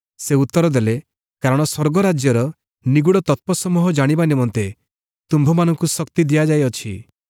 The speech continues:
କିନ୍ତୁ ସେମାନଙ୍କୁ ଦିଆଯାଇନାହିଁ। ଯେଣୁ ଯାହାର ଅଛି, ତାହାକୁ ଦିଆଯିବ, ଆଉ ତାହାର ପ୍ରଚୁର ହେବ, କିନ୍ତୁ ଯାହାର ନାହିଁ,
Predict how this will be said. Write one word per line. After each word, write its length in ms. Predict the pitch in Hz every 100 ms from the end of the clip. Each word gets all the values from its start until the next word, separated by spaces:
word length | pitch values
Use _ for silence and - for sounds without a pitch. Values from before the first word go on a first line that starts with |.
| _ _
କିନ୍ତୁ 220 | 139 127 151
ସେମାନଙ୍କୁ 460 | - 156 160 151
ଦିଆଯାଇନାହିଁ। 720 | 151 139 135 123 120 110 101 95 - _ _ _ _ _ -
ଯେଣୁ 240 | 127 165
ଯାହାର 340 | 151 156 143 202 156
ଅଛି, 260 | - 127 139 - _ _ -
ତାହାକୁ 300 | 131 151 151
ଦିଆଯିବ, 420 | 127 123 117 101 98 113 _ _ _
ଆଉ 140 | - 135
ତାହାର 320 | 127 139 147 147
ପ୍ରଚୁର 360 | 139 - 156 139
ହେବ, 200 | 113 101 98 - _ _ _
କିନ୍ତୁ 200 | 147 131 135
ଯାହାର 300 | 143 139 160
ନାହିଁ, 320 | 165 156 135